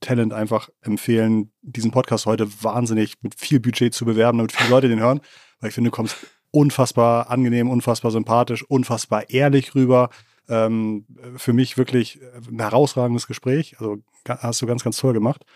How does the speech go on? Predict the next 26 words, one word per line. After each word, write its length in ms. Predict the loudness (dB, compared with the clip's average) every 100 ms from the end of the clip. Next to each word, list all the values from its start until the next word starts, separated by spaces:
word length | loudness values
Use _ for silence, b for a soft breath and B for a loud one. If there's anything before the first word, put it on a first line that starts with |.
| b b b
Und, 420 | 2 4 4 2 -2
ähm, 500 | 2 2 4 2 0
gibt's, 500 | -6 -16 -4 -4 -4
gibt's 200 | -6 -4
da 80 | 2
irgendwie 420 | 2 4 2 0 -4
Mast- 760 | -12 -16 -16 -10 -2 -2 0
und 120 | -2
Schotbruch? 360 | 2 2 2 -4
Gibt's 180 | -4 -4
aus 120 | -2
in 40 |
der 80 | -2
Finanzbranche 500 | 0 -2 0 -2 0
irgendwie 120 | 0
so 80 | 0
einen, 180 | 0 -2
„Ich 120 | 0
wünsche 200 | 0 0
euch 60 | -2
einen 100 | -2
guten 220 | 0 2
Bullenrun“ 420 | 4 4 2 0
oder 160 | -2 -2
sowas? 260 | -4 -4
Also 220 | -6 -10